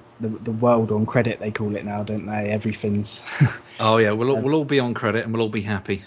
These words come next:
Speaker 2: So
Speaker 1: Yeah,
Speaker 2: that's
Speaker 1: yeah,
Speaker 2: fine.
Speaker 1: that's it.
Speaker 2: <laughs>
Speaker 1: At least we're selling tools, you know, as well. That's the other thing. It's, it serves, well,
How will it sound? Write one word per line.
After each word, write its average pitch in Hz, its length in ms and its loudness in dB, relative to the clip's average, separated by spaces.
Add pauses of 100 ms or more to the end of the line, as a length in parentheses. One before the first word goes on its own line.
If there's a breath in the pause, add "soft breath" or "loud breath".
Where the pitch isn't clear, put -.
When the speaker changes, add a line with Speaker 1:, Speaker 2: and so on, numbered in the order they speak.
Speaker 2:
So 127 120 0
Speaker 1:
Yeah, 135 520 8
Speaker 2:
that's 135 280 2
Speaker 1:
yeah, 135 140 0
Speaker 2:
fine. - 100 -14
Speaker 1:
that's 151 120 -8
it. 143 40 -2
Speaker 2:
<laughs> - 0 -
Speaker 1:
At 156 100 2
least 208 300 2
we're 165 180 2
selling 131 460 0
tools, 120 560 -4
you 113 60 -6
know, 107 160 -6
as 107 180 -8
well. 104 220 -4
That's 107 180 -6
the 107 80 -8
other 101 160 -10
thing. 104 260 -8
It's, - 360 -10
it 110 160 -10
serves, 117 640 0
well, 117 240 0